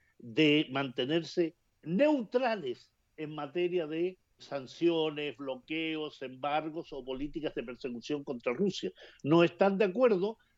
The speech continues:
no son partícipes y más aún, más aún, cada uno de estos países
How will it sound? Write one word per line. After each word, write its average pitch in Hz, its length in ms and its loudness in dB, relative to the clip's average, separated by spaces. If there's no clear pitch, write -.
no 160 240 0
son 262 340 0
partícipes 202 840 -2
y 165 140 0
más 262 300 2
aún, 285 340 -2
más 202 240 0
aún, 208 220 0
cada 254 320 0
uno 247 260 -4
de 208 80 0
estos - 220 -6
países 175 580 -6